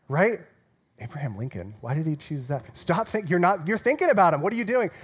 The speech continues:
Stop thinking about a purple elephant wearing a blue bear costume. Really? A blue bear? You're thinking about it. You can't, you cannot just take a thought and place it out of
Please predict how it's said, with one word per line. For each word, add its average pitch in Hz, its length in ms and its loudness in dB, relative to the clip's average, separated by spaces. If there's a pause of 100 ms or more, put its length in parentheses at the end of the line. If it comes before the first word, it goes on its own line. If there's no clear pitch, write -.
(160)
Stop 214 340 4
thinking 160 440 0
about 147 260 0
a 135 40 -2
purple - 320 -4
elephant 131 380 -6
wearing 123 300 -4
a 151 40 -2
blue 110 480 -6 (540)
bear 113 460 -6 (140)
costume. - 500 -12 (1040)
Really? 208 440 -2
A 175 140 -10
blue 180 320 0
bear? 175 500 0
You're 147 120 -2
thinking 196 340 0
about 139 240 2
it. 101 140 -4
You 156 100 -2
can't, 190 300 0 (300)
you 175 200 0
cannot 156 720 -2 (120)
just 143 380 -6 (180)
take 165 220 0
a 190 40 -2
thought 127 400 -2 (260)
and 127 160 -6
place 143 320 -2
it 139 120 -2
out 120 180 -4
of 107 120 -6